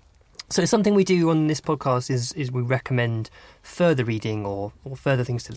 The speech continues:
go away and, and research or listen to. Um, and I guess I, I'm happy to kick this off this time. I really, really enjoyed a piece by, uh, Carlo Valladares. I, I'm kind of guessing on the pronunciation there, is at C underscore V underscore news on Twitter.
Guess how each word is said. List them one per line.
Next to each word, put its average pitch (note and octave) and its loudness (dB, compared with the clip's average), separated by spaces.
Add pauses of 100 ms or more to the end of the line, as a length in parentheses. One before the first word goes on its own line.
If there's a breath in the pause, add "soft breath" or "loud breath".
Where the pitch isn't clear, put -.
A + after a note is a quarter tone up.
go A#2+ -2
away A2 -2
and, G#2+ -6
and G#2+ -4
research A2 -6
or A2+ -8
listen A2 -8
to. G#2+ -8 (420 loud breath)
Um, G#2+ -4 (520)
and A2+ -2
I - 0
guess C3+ -2
I, A2+ -2
I'm B2 0
happy A#2+ -4
to - -12
kick - -8
this - -12
off A#2+ -8
this B2+ -10
time. A2+ -4
I A2+ -2 (120)
really, B2+ 2
really A#2+ 0
enjoyed A#2+ -2
a A#2+ -8
piece B2 -6
by, A#2 -4 (340 loud breath)
uh, A#2 -4
Carlo D3+ 2
Valladares. C3+ 0
I, - -14 (540)
I'm C#3 -8
kind C3 -6
of B2+ -8
guessing C3+ -4
on C3 0
the B2 0
pronunciation C#3+ -4
there, D#3 -2 (360 loud breath)
is C3+ -6
at - -2
C C#3+ 2
underscore C3 0
V B2+ 0
underscore B2 -2
news B2+ 2
on A#2 -4
Twitter. B2+ -6